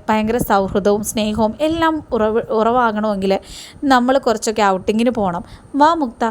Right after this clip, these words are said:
എൻ്റെ കൂടെ നീ പുറത്തേക്ക് വാ" എന്ന് പറയാണ്. ഈ സമയത്ത് മുക്ത പറയാണ്, "അത് പിന്നെ എനിക്ക് വരാൻ പറ്റില്ല, നീയാണോ എൻ്റെ അമ്മയെ വിളിച്ചിട്ട് ഞാൻ നിൻ്റെ കൂടെ പുറത്തോട്ടൊന്നും വരില്ല എന്ന് കംപ്ലയിന്റ് പറഞ്ഞത്?" "ഏയ്, ആൻറ്റിയെ വിളിച്ച് ഞാൻ കംപ്ലയിന്റ് ഒന്നും പറഞ്ഞില്ല,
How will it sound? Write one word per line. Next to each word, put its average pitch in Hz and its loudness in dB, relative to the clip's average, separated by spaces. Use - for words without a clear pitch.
എൻ്റെ 240 4
കൂടെ 254 4
നീ 247 -2
പുറത്തേക്ക് 233 0
വാ" 214 2
എന്ന് 190 -2
പറയാണ്. 175 -4
ഈ 226 4
സമയത്ത് 208 0
മുക്ത 208 0
പറയാണ്, 196 0
"അത് 202 0
പിന്നെ 208 2
എനിക്ക് 226 2
വരാൻ 226 6
പറ്റില്ല, 202 0
നീയാണോ 208 0
എൻ്റെ 208 0
അമ്മയെ 202 2
വിളിച്ചിട്ട് 208 2
ഞാൻ 240 2
നിൻ്റെ 233 0
കൂടെ 233 4
പുറത്തോട്ടൊന്നും 233 0
വരില്ല 214 2
എന്ന് 233 -2
കംപ്ലയിന്റ് 220 2
പറഞ്ഞത്?" 196 0
"ഏയ്, 285 6
ആൻറ്റിയെ 220 2
വിളിച്ച് 285 -2
ഞാൻ 294 2
കംപ്ലയിന്റ് 254 2
ഒന്നും 277 0
പറഞ്ഞില്ല, 247 2